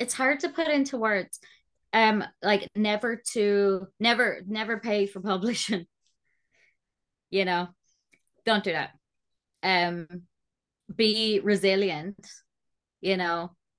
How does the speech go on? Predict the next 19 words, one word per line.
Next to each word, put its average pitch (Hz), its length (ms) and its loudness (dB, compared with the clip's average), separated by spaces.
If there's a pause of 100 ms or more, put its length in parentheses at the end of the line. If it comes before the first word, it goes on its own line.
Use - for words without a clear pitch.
(140)
um, 165 680 -4
there 190 100 2
was 185 140 0
times 175 340 -4
that, 170 380 -2
um, 160 520 -8 (300)
when 175 300 -2
I 175 60 0
initially 170 380 -4
started, 160 580 -4
when 160 320 -2
you 185 220 0
have 202 280 -2
to 254 120 -2
really 185 260 2
get 151 240 -2
used 170 400 -6
to 160 340 -2 (280)
having, 160 720 0